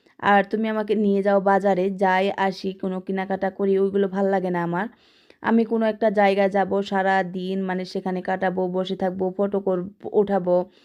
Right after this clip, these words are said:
বসে বসে গল্প করব, তারপরে আসবো, এই বলতেছিলাম। তো যেই বলার সেই কাজ। হাজব্যান্ড, আমার হাজব্যান্ড কত কত সময় মনে হয় কি, যখন কথা শোনে তখন মনে হয়, আহ, পৃথিবীর মধ্যে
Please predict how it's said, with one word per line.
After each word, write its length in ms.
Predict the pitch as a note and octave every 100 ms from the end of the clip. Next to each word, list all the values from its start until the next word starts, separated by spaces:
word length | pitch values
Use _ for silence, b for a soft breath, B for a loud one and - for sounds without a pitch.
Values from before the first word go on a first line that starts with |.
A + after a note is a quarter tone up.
| b b b
বসে 220 | G#3 G#3+ A3
বসে 220 | G3+ G#3+
গল্প 280 | G3+ G3+ G3+
করব, 240 | G3 F#3+ F3 F#3+
তারপরে 460 | G3+ G3 G3 F#3+ F#3
আসবো, 340 | F3+ F3+ F3+ A#3+ b b b b
এই 160 | - G#3+
বলতেছিলাম। 640 | G3 F#3+ F#3+ G3 F3+ F#3 A#3+ _ b b b
তো 120 | A#3 A#3 A#3 A3
যেই 240 | A3+ A3+
বলার 340 | G#3 G#3 G#3
সেই 240 | G#3 G#3+ G#3
কাজ। 260 | G3+ F#3+ G#3
হাজব্যান্ড, 520 | - G#3+ G#3 G#3 A3+ -
আমার 220 | A#3 A#3
হাজব্যান্ড 480 | A3 G3+ G3 G3 G3+
কত 140 | G#3 G#3
কত 200 | G#3+ G#3+
সময় 340 | G#3 G#3+ G#3 G#3
মনে 240 | G3 G3
হয় 200 | G3+ G3+
কি, 200 | G3+ A#3+ F#3 - B B B B
যখন 240 | A3 A#3+ A3+
কথা 240 | A#3 A3+ A3+
শোনে 300 | A3+ A3+ G3 A#3
তখন 240 | A3+ G#3+ G#3
মনে 220 | G3+ G3
হয়, 180 | G3+ G3
আহ, 200 | G3 F3+
পৃথিবীর 560 | F3 F#3+ F#3 G3+ F#3+ F#3+
মধ্যে 360 | F#3 F3+ F3+